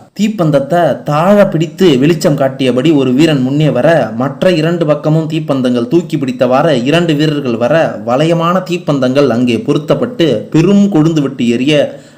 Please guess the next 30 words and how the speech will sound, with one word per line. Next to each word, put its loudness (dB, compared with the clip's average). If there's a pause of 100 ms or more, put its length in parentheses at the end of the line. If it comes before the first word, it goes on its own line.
அந்த -2
இடம் 0
பிரகாசமாகுது. -4 (160)
யானை -2
சுருண்டு -2
கிடப்பதை -2
ராஜேந்திரர் -4
பார்க்கிறார், -2
வருத்தப்படுறார். 0 (260)
"இறந்து 0
விட்டதா 2
பரஞ்சோதி?" 0
என்று -2
கேட்க, 0
"ஆமாம் 0
ஐயா, -2
முதுகில் 2
விஷ 0
ஈட்டியை 0
வைத்து 2
சொருகி 0
இருக்கிறார்கள். 0
யானையின் -2
வாயிலிருந்து 0
நீர் 0
வருகிறது. -2
கண்கள் 0
நிலை -2
குத்தி -2
விட்டன. -2